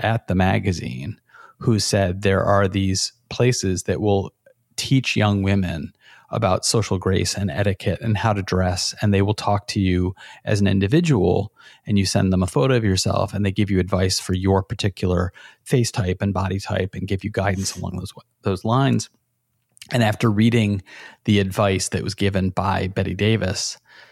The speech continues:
uh, this was with Ira Glass as the guest. And Ira Glass said,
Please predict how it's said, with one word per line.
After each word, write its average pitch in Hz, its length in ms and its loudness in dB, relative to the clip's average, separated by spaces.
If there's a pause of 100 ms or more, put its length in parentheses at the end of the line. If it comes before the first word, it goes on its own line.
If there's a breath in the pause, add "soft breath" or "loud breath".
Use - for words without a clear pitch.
(400 soft breath)
uh, 92 280 -2
this 98 200 -2
was 95 180 -4
with 92 220 0 (120)
Ira 92 180 0
Glass 95 540 0
as 98 180 -4
the - 100 -10
guest. 90 400 -6
And 95 120 -6
Ira 98 260 2
Glass 98 320 2
said, 87 300 -2